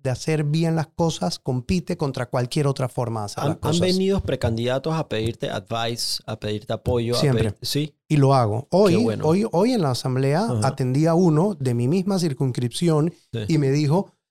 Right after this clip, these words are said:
Speaker 1: "Dime en qué estoy trabado, porque trato de sacar firmas, estoy
Speaker 2: Ujú.
Speaker 1: trabajando, estoy caminando,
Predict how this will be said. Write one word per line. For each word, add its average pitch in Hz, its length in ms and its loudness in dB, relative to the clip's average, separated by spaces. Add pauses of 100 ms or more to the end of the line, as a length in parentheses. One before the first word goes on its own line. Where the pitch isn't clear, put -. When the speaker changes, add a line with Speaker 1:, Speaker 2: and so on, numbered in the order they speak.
(140)
Speaker 1:
"Dime 156 460 0
en 131 180 0
qué 139 120 -2
estoy 151 320 0
trabado, 180 560 2
porque 135 240 -2
trato 196 600 -4
de 143 120 0
sacar 139 420 -2
firmas, 127 640 -2
estoy - 360 -2
Speaker 2:
Ujú. - 80 0
Speaker 1:
trabajando, 127 760 -2
estoy 160 320 -4
caminando, 151 800 0